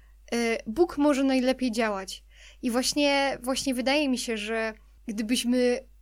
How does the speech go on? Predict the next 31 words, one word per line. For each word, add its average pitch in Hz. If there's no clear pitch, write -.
gdybyśmy 233
po 226
prostu, 247
gdyby 226
człowiek 226
oddawał 226
wszystkie 311
swoje 220
wady, 196
dopiero 240
wtedy 254
właśnie 214
jego 233
wiara 226
byłaby 208
taka 214
prawdziwa. 214
I 233
na 247
tym 277
to 302
też -
polega, 240
tak 226
mi 226
się 226
wydaje, 208
że 226
każdy 233
z 214
nas 214